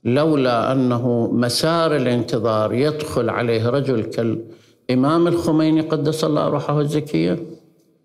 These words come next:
ما شفنا الأمور تتسارع بهاي الطريقة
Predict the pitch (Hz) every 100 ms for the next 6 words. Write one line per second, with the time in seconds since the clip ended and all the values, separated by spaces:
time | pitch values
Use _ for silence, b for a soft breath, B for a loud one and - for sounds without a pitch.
0 | _ _ _ _ 123 180 170 175 170 147
1 | 147 139 - 127 - 147 147 143 127 110
2 | 107 - - 107 - -